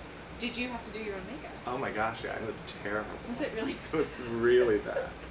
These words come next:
Speaker 2: 'Cause I, like, went to, like, C V S thinking that I could just
Speaker 1: Oh,
Speaker 2: buy, like,
Speaker 1: yeah.
Speaker 2: elf. That's gonna cover my beard.
Speaker 1: <laughs>
Speaker 2: Um, yeah, no, it's
Speaker 1: No,
Speaker 2: not good.
Speaker 1: were you
Speaker 2: I'll give you a photo that you can
Speaker 1: Yeah,
Speaker 2: post.
Speaker 1: we need to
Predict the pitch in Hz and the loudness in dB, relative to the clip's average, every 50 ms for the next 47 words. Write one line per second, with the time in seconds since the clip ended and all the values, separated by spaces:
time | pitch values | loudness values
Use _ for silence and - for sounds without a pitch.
0 | - - - - - - - - - - - - - - - - - - 180 180 | -12 -12 -12 -12 -12 -12 -12 -12 -12 -12 -12 -12 -14 -14 -12 -10 0 2 4 4
1 | 170 170 208 220 196 170 170 170 180 180 147 131 123 120 - - - - - 151 | 6 6 6 6 6 4 4 6 6 6 6 6 6 4 0 -6 -8 -4 4 6
2 | 151 147 135 139 123 107 107 107 110 - - - - 113 - 120 117 110 107 107 | 6 8 8 6 6 6 6 4 2 0 -4 -2 -2 0 0 0 0 0 0 0
3 | 104 107 120 104 101 95 95 95 95 - 110 107 104 104 107 104 101 101 98 104 | 0 0 0 0 0 0 0 0 0 0 2 2 4 4 4 2 2 0 0 0
4 | - - - - - - - - 427 427 - - - - - - - - - - | -2 -2 -4 -6 -8 -10 2 2 2 2 2 -8 -12 -4 0 0 0 0 -2 -8
5 | - - - - - - - 190 190 185 170 - - - - - - - - - | -10 -12 -12 -12 -6 0 2 6 6 8 8 6 6 2 -6 -10 -10 -8 -8 -8
6 | - - - - - - - - - - - - - - - - - - - - | -8 -8 -10 -12 -12 -12 -12 -12 -12 -12 -12 -12 -10 -10 -12 -12 -12 -8 0 2
7 | 175 175 - - 151 127 117 - 120 113 117 113 107 110 104 - 120 110 107 104 | 2 2 4 4 4 4 4 4 2 2 4 2 2 2 0 2 2 2 4 4
8 | 117 123 131 - - - - 453 - - 381 381 381 381 370 - 320 311 - - | 4 2 2 0 -4 -8 -6 -6 0 2 2 4 4 2 4 4 2 2 2 -2
9 | 269 262 - - 262 254 - 247 - - - 104 95 - - 110 - - 127 127 | -2 -2 -2 -4 -4 -2 -2 -2 -2 -2 -6 -8 -6 -4 -4 -2 0 2 0 2
10 | - 151 135 - - - 113 120 135 117 101 - - 117 120 113 98 90 - - | 4 2 2 2 2 2 2 4 2 2 0 -2 -2 -4 -4 -2 -4 -6 -8 -10
11 | - - - 247 269 285 277 269 240 247 233 - 240 - - 254 240 240 262 254 | -12 -12 -4 0 4 4 4 4 2 0 -4 -6 -6 -8 -8 -6 -6 -4 -2 -2
12 | 247 240 254 269 277 285 294 294 - - - 208 208 214 190 160 - - - 131 | -2 -2 -2 -2 0 0 0 2 2 4 6 6 6 8 6 6 6 4 4 4
13 | 123 120 107 101 101 98 - 104 107 107 - - 240 240 226 214 202 190 180 - | 6 6 4 4 2 0 -2 -4 -6 -6 -6 -4 0 2 4 4 4 4 4 2
14 | 208 208 - - - 233 233 233 226 220 - | 2 0 -2 -4 -4 -4 -4 -4 -4 -4 -6